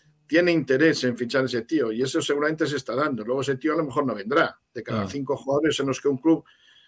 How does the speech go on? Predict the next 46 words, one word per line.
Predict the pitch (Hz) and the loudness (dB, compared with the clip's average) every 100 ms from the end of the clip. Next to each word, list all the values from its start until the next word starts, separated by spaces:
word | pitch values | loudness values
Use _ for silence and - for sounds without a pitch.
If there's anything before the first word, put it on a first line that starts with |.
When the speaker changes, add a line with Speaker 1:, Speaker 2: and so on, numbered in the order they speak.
| _ _ _ | _ _ _
Speaker 1:
pone | - 139 147 | 0 2 4
la | 147 | 4
mirada, | 151 156 165 170 170 | 2 2 4 4 2
pues | 143 | -2
viene | 127 147 | 0 0
uno, | 135 175 135 - _ _ | 4 4 4 -4 _ _
porque | 107 - 117 | -20 -12 -6
no | 135 | -4
se | 131 | 0
dan | 131 | -2
las | 120 | -2
circunstancias | 113 110 113 - 170 170 135 120 | -8 -12 -14 -6 -6 -4 -6 -4
o, | 131 | -6
o | 120 117 | -10 -10
lo | 113 123 | -12 -12
que | 117 | -8
sea, | 160 160 | -2 -2
¿no? | 120 165 _ _ _ | -2 -8 _ _ _
Speaker 2:
Mm. | 110 101 101 _ | -8 -8 -10 _
Speaker 1:
Pero | 127 139 | 4 4
sí | 143 196 | 8 8
ha | 190 | 8
habido | 190 190 | 8 8
esa, | 190 160 170 160 143 143 143 147 139 131 - | 6 6 4 2 -8 -14 -12 -10 -12 -14 -12
pero | 156 | -4
yo | 160 214 | 2 4
creo | 214 226 220 | 6 6 6
de | 185 175 | 4 2
verdad | 175 202 | 4 2
que | 202 | 2
esa | 196 | 0
epidemia, | 170 175 185 202 190 190 - _ _ _ _ | 0 2 4 4 2 2 -8 _ _ _ _
por | - 147 | -2 2
lo | |
menos | 202 165 | 4 6
fue | 196 | 6
más | 180 139 | 4 4
grave, | 139 110 120 | 2 2 0
¿eh? | 151 | 0
Yo | 151 | 2
la | 160 | 0
percibí | 160 131 147 160 | 0 -4 2 2
como | 156 143 | 2 -4
bastante | 127 127 147 139 | -4 -2 -4 -2
grave. | 127 147 165 170 - _ _ _ _ _ _ _ _ _ | -2 0 0 -2 -6 _ _ _ _ _ _ _ _ _
Digamos, | - 131 160 160 - | -4 -2 0 0 -2